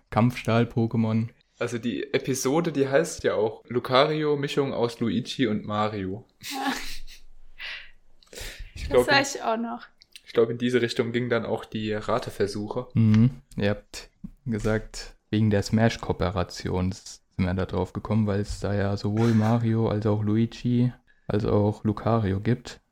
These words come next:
Speaker 1: in Super Smash Brothers.
Speaker 3: Ich glaub immer noch, wir waren da was Heißem auf der Spur.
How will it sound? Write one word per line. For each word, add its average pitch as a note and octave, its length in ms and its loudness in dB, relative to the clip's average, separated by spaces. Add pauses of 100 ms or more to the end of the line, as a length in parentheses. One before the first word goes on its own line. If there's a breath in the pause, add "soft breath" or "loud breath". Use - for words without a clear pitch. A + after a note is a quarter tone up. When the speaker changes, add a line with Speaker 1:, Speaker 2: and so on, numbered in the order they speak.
(140)
Speaker 1:
in G2 120 2
Super G2+ 280 -2
Smash G2 340 0
Brothers. G2 480 0 (320)
Speaker 3:
Ich C4 200 -10
glaub A#3+ 260 4
immer A3 180 2
noch, A3+ 240 -2
wir A#3 140 2
waren A#3+ 200 0
da A#3+ 120 -2
was A#3+ 260 -10
Heißem B3 360 -4
auf A#3+ 200 -4
der B3 160 -8
Spur. B3+ 480 -8